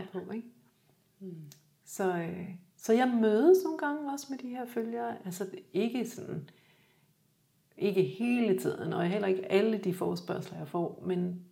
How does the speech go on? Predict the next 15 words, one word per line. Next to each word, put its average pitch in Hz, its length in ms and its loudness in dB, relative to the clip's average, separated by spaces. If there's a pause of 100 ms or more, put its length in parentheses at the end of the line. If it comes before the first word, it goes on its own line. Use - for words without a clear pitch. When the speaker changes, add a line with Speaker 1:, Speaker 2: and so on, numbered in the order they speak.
(120)
Speaker 2:
men 226 240 -4
jeg 294 120 -2
gør 339 140 4
det 294 120 0
nogle 220 140 -2
gange, 196 180 -2
hvis 196 160 -6
jeg 196 80 -4
synes, 202 280 -4
at 185 120 0
det 202 100 0
her, 190 120 -4
det 202 260 -2
er, 175 260 -4 (1160)
det, 220 80 -2